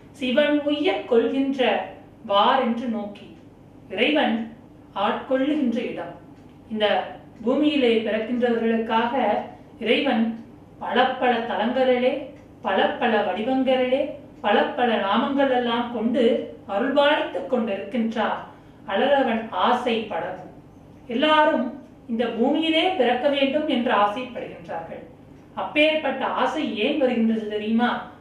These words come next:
இறைவா, நீ இங்கே எங்களுக்காக, எங்களுக்கு அருள் செய்யும் பொருட்டு எழுந்தள்ளுகின்றாய். அதனால் நீ எங்களுக்கு அருள் செய்யும் பொருட்டு பள்ளி எழுந்து அருள்வாயே என்று பாடல் கூறுகின்றது. இந்த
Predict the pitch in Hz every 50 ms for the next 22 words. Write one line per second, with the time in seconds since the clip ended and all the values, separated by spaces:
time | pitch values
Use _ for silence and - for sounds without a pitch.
0 | - - - 220 233 285 302 - 247 214 208 226 277 277 - - - - - -
1 | 254 294 311 294 277 - - - - - - - 240 262 311 302 302 262 240 262
2 | 294 - - - - - - 220 190 214 220 240 254 254 254 254 262 247 254 277
3 | 277 269 - - - - - - - - - 226 220 269 - 294 285 269 277 277
4 | - 208 196 202 247 294 311 302 - 294 269 254 247 226 226 226 233 226 226 226
5 | - - 294 240 214 - - - - - - - 214 214 240 285 320 320 277 247
6 | 247 233 226 220 214 214 208 214 202 196 185 185 - - - 185 185 190 190 190
7 | 185 170 165 165 - - - - - - - - 220 254 277 269 - - - -
8 | - - - - - - 185 190 208 226 220 220 220 214 214 196 196 233 277 277
9 | 285 277 262 240 254 247 233 226 240 254 254 - - - 302 247 - - - -
10 | - - - - - - 202 208 233 262 262 262 254 269 277 - - 285 233 226
11 | 220 226 220 226 220 214 214 214 214 214 190 - - - 294 320 - - 269 247
12 | 247 247 262 262 - 233 214 214 214 226 226 226 - - - - - - - -
13 | - - - - - - 233